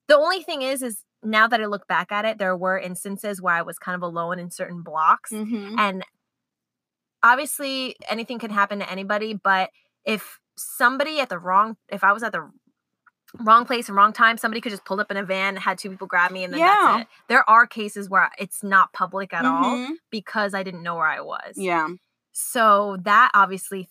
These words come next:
Speaker 1: thank goodness nothing happened, but I obviously wouldn't make that mistake again. I would try to stay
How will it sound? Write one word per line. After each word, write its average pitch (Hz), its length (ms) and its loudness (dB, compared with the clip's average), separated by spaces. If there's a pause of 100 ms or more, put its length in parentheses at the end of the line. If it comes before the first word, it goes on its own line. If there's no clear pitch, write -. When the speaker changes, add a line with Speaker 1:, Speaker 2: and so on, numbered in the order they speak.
Speaker 1:
thank 185 160 -10
goodness 196 360 -8
nothing 233 300 -8
happened, 240 420 0
but 202 120 0
I 175 340 -4
obviously 180 400 2
wouldn't 170 280 -8
make 170 160 -16
that 165 140 -8
mistake 175 280 -14
again. 175 240 -10
I 160 80 0
would 165 100 -6
try - 160 -6
to 160 80 -8
stay 156 500 -8